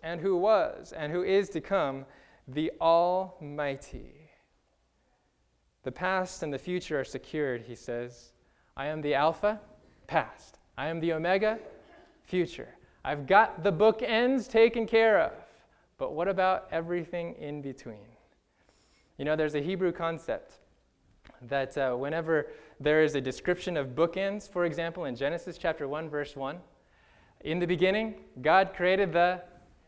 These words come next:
heavens and the earth."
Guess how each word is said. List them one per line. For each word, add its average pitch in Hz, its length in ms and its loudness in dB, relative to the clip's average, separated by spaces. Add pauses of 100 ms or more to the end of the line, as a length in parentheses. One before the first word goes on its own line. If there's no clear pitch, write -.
(120)
heavens 233 520 2
and 208 280 0
the 220 340 2 (300)
earth." - 640 2